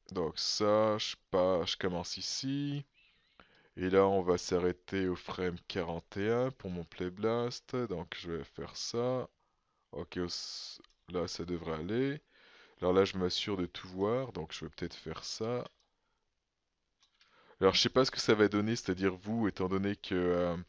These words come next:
ça risque d'être un peu saccadé, mais bon, c'est pas grave, on va essayer. Alors, pour le playback, je me mets dans mon timeline,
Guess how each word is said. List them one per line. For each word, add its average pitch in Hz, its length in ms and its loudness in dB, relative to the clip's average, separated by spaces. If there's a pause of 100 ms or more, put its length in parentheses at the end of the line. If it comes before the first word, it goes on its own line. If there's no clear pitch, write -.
(460)
ça - 200 2
risque 95 520 2
d'être 92 240 2
un 95 80 4
peu 101 140 -6
saccadé, 92 500 0
mais 131 140 -2
bon, 90 140 -2
c'est - 180 -6
pas 98 160 2
grave, 95 180 2
on 127 140 -2
va 92 80 0
essayer. 92 500 -4 (320)
Alors, 90 160 2
pour 123 140 6
le 127 80 6
playback, 123 440 6
je 113 60 -4
me 101 80 4
mets 107 100 4
dans 104 140 4
mon 95 160 0
timeline, 110 800 0